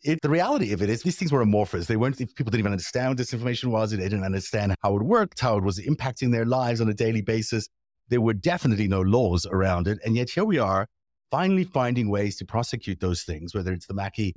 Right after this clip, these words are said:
in the conviction or this now with Donald Trump, or what's happening with Fox News is we're tearing down that system that was pushing all this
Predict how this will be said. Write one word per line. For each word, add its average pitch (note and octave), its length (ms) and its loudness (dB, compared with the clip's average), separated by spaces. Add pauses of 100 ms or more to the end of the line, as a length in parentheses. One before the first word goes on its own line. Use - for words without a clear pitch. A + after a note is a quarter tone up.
in G#2 240 0
the F#2 300 -4
conviction G2 480 -2
or G2 120 0
this G#2+ 280 2
now F#2+ 180 2
with G2 140 -2
Donald G2+ 260 2
Trump, G#2 340 -2 (120)
or G#2 400 2
what's A2+ 180 -2
happening A#2 280 2
with G#2 80 -2
Fox - 280 -2
News E3+ 400 2
is A2+ 180 0
we're A#2+ 160 2
tearing C#3 460 0
down G2+ 360 2
that G#2 260 -2
system F#2+ 800 -2
that F2 200 0
was F2+ 160 -4
pushing C3+ 460 -2
all A2+ 180 2
this - 640 -4